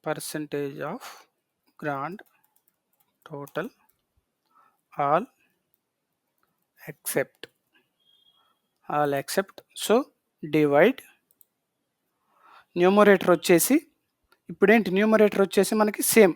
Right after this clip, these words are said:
అదే టోటల్ సేల్స్, టోటల్ సేల్స్. డినామినేటర్ సేల్స్ all కాదు, ఇప్పుడు మనకి సేల్స్ all except. So, సేల్స్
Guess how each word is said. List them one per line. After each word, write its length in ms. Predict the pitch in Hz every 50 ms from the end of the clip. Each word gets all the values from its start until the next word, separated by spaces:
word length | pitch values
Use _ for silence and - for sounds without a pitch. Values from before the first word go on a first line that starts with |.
| - 170
అదే 180 | 170 165 175 160 - _ _ _ -
టోటల్ 320 | - 175 170 165 165 147 143
సేల్స్, 320 | - - 143 131 123 - - - _ _ _ _ _ _ _ _ _ _ _ _ _ _ _ _ _ _ _ _ _ _ _ _ _ _ -
టోటల్ 380 | - 156 151 151 - 180 247 302 _ _ _ _ _ -
సేల్స్. 400 | - - 165 156 185 277 - - - - _ _ _ _ -
డినామినేటర్ 680 | 190 190 214 233 240 240 233 233 226 208 - - 311 349 - _ _ _ _ _ -
సేల్స్ 420 | - - - 208 233 226 208 - 214
all 180 | 202 196 202 190
కాదు, 240 | 180 180 180 175 302 311 277
ఇప్పుడు 240 | 196 - - 220 226
మనకి 320 | 220 208 208 196 - 349 - _ _ _ - _ -
సేల్స్ 380 | - - 233 240 269 294 - - - -
all 220 | 170 185 185 180
except. 400 | 170 151 - - - 147 _ - - _ _ _ -
So, 140 | - - 208 202 -
సేల్స్ 460 | - - 160 156 170 233 311 - -